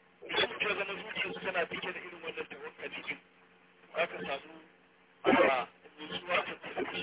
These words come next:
kamar yadda Allah subhanahu wa ta'ala ya tabbatar cikin Alƙur'ani,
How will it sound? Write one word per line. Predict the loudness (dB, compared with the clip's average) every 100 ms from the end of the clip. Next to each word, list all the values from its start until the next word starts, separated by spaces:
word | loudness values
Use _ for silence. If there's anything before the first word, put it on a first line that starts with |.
| -8
kamar | -14 -12 -8
yadda | -6 -4 -2
Allah | -4 -4
subhanahu | -6 -6 -8 -8 -10
wa | -10
ta'ala | -6 -2 0 2 2 0 -12 -20 -20 -20
ya | -2 -2
tabbatar | -2 -6 0 6 6
cikin | 4 -10
Alƙur'ani, | 8 8 8 -4 4 6 6 4